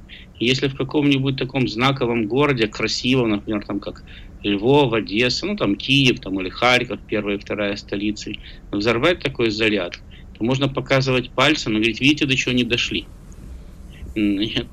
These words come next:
<clears throat> и, и говорить, ну, понятно, что русские отрицают. Но кто ещё мог ударить по Украине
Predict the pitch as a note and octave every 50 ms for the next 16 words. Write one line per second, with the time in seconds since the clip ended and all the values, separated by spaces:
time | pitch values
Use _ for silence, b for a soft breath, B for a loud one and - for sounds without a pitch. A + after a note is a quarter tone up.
0 | - - C3+ C#3+ C#3 B2+ C3 A#2+ A#2+ A#2+ B2+ B2+ B2+ - - - B2+ B2+ B2 -
1 | B B B B B - - - A2+ A2 G#2+ A#2+ B2 A#2 - - - - - -
2 | A2 G#2+ A#2 C3+ B2+ A2 - - - - - - - A2+ G#2 - - B2 B2+ D3+
3 | E3 D#3 C#3+ C#3 C3+ - - B2+ A#2 A#2 - B B B - - B2+ D3 G3 F3+
4 | - - - D#3+ D#3+ D#3 D#3+ - D3+ D#3+ D3 - - E3 D3+ C3 G2+ F2 E2 E2+
5 | - - C#3 E3 D#3 - - - G#3+ G#3 G3+ E3+ - - - - E3+ D#3 C#3+ C#3
6 | C#3+ C3+ B2+ A#2+ A#2 G#2+ A2+ C3 C3+ B2+ A#2+ G#2 - - A#2 A2+ G#2 - - A2
7 | A2 G#2+ G2+ F#2 E2 - -